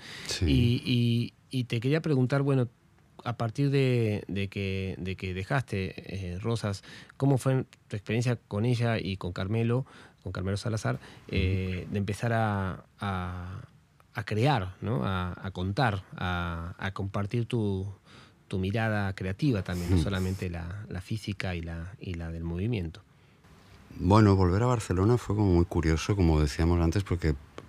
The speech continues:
Speaker 1: alguna de esta gente que estaba en este <laughs> taller de coreografía ya empezaban a tener compañía. SES ya tenía compañía, Ángel le había montado Mudances, bueno, ya existía Mudances antes, ¿eh? Eh, la Anónima Imperial, había esta cosa, compañías de danza.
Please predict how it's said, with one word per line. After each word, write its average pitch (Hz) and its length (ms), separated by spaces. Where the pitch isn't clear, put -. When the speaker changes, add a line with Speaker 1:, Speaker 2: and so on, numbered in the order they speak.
Speaker 1:
alguna 82 340
de 101 60
esta 98 180
gente 98 240
que - 80
estaba 87 260
en 87 80
este 82 300
<laughs> - 60
taller 82 280
de 85 100
coreografía 90 680
ya 76 120
empezaban 80 380
a 73 60
tener 71 240
compañía. 71 440
SES 78 240
ya 64 100
tenía 62 220
compañía, 78 560
Ángel 73 240
le 67 80
había 65 140
montado 62 300
Mudances, 90 600
bueno, 71 160
ya 78 120
existía - 440
Mudances 62 420
antes, 58 320
¿eh? 76 120
Eh, 71 760
la 67 80
Anónima 78 320
Imperial, 78 420
había 90 180
esta 87 180
cosa, 87 380
compañías 76 540
de 76 80
danza. 92 400